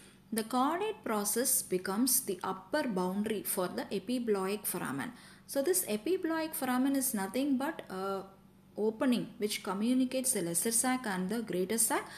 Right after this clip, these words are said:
and it is present behind the right free margin of the lesser omentum.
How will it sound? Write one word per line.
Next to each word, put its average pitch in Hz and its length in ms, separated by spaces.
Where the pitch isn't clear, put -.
and 269 140
it 277 100
is 262 140
present 277 460
behind 233 500
the 202 80
right 185 260
free 254 300
margin 190 500
of 170 200
the 240 100
lesser 202 320
omentum. 156 460